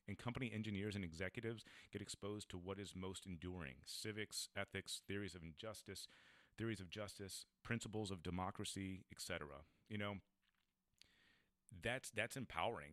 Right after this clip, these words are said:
That's, that's how you f-, ultimately seek within and, and, and, and lead with a life of purpose, uh, lead a life of purpose, if you will.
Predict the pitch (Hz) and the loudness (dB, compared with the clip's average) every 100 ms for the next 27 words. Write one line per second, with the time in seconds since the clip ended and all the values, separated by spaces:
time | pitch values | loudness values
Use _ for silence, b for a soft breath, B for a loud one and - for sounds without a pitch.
0 | - 92 107 - 101 110 113 117 101 - | -2 0 0 2 0 2 2 2 0 -6
1 | - - - _ - 98 - 110 98 95 | -18 -20 -20 _ 2 2 4 0 0 -4
2 | 82 - _ - - 110 - 107 98 101 | -6 -10 _ -4 0 0 0 0 2 2
3 | 92 85 92 90 87 - 87 87 92 85 | 0 -2 -4 -4 -4 -2 -4 -4 -8 -4
4 | 90 117 107 73 - 90 87 82 95 85 | -2 -2 -4 -10 -6 -4 -2 -2 -2 -6
5 | - - 104 65 - - - _ 82 78 | -10 -4 -2 0 0 0 -4 _ -2 -2
6 | 80 98 98 80 78 208 - - 73 - | 0 -2 0 2 2 2 -2 -12 -12 -6
7 | 78 80 - 78 80 78 - | -6 -6 -8 -4 -4 -2 -6